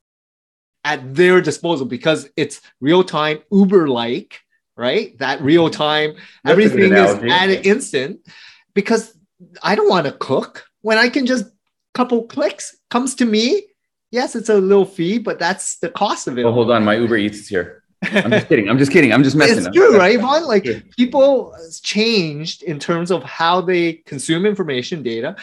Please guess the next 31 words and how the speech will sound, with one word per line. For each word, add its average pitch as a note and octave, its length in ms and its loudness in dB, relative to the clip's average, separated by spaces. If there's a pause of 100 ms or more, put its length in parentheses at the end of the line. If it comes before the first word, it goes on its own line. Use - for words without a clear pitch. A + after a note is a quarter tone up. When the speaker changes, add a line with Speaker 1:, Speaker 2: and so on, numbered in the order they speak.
(260)
Speaker 1:
as D3 140 -4
well D#3+ 320 2
as D3+ 260 -4
they D3 420 -4
live, E3 640 0
living F3+ 440 2
their E3+ 120 0
lives, E3+ 400 -2
transformed F#3 800 -4
with G3+ 200 -2
technology. F3+ 800 -8
Last F3+ 240 -6
five F3+ 240 -2
years, F#3 380 0
things F#3 220 -6
have - 140 -4
changed. - 600 -12 (400)
And D#3 120 -2
with F#3 160 4
public F#3 320 0
speaking, G3 600 -6
I'm D3 100 -8
sure F#3+ 460 0 (320)
how F#3+ 480 0
your F3+ 360 0
audience F3 800 -4 (240)
is D3 160 -4
engaged D#3+ 540 0
is - 220 -8
completely F#3 500 0
different. F3+ 460 -2